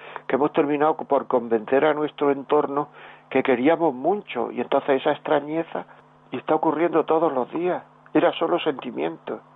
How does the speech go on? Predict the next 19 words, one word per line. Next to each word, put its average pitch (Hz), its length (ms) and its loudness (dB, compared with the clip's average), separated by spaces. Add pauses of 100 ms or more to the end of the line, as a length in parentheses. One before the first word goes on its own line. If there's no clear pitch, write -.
(280)
porque 139 380 2
nos 123 240 0
creíamos, 165 640 4
nos 156 200 0
llegamos 151 520 2
a 156 40 0
convencer 147 760 0 (540)
de 123 100 4
que 135 160 2
esos 165 260 0
sentimientos 156 1000 2 (520)
eran 165 300 4
estables, 151 720 0 (520)
que 147 80 -6
esos 165 220 -4
sentimientos 165 920 0 (300)
no 160 120 2
podían 170 460 2
desaparecer, 151 1000 0